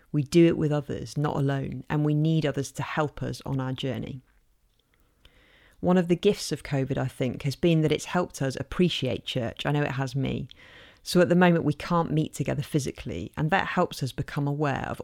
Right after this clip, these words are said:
all the things we're missing out on because of that. Technology and online stuff is great, and we thank God for it, but it's not the same, is it?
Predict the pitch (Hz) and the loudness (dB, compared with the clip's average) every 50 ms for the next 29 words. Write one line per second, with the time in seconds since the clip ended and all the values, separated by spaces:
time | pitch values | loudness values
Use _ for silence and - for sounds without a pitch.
0 | - - 185 190 185 170 170 156 - - 147 139 127 123 131 135 131 135 143 143 | -2 2 2 2 2 2 0 -2 -2 -2 0 0 0 -2 -2 -2 0 0 0 0
1 | 135 - - 151 147 147 139 131 - - 120 120 123 120 123 131 127 - - 139 | 0 -2 -4 -4 -2 -2 -4 -4 -4 -6 -8 -8 -8 -8 -8 -10 -8 -4 -4 -4
2 | 123 - 123 117 - - - - - _ _ _ _ _ _ _ _ _ _ _ | -4 -4 -6 -6 -4 -4 -4 -4 -6 _ _ _ _ _ _ _ _ _ _ _
3 | _ _ _ _ _ - - - - - - _ _ _ _ _ - - 170 - | _ _ _ _ _ -20 -20 -20 -20 -20 -20 _ _ _ _ _ 0 0 2 4
4 | 160 160 156 147 135 143 143 135 101 143 139 135 135 135 131 - - 139 123 - | 4 4 4 4 4 2 2 2 2 2 2 2 0 -2 -2 -4 -4 -6 -4 -4
5 | 135 131 - - - 156 147 123 80 104 - _ - 139 135 131 135 131 - - | -4 -6 -4 -2 2 2 2 2 2 -2 -6 _ -6 -4 -2 -2 -4 -4 -2 -2
6 | 165 151 147 - - 143 135 - - - 131 127 117 110 - - - - - 139 | -2 0 0 -2 -2 -2 -2 -2 -4 -4 -4 -2 -2 -4 -6 -10 -6 -2 -2 -2
7 | - - 147 - - 165 160 147 - - 123 - - 135 120 123 123 123 123 117 | 0 -2 -4 -4 -2 -2 -2 -2 -4 -6 -6 -4 -4 -4 -4 -2 -4 -4 -4 -4
8 | 117 - - | -6 -6 -8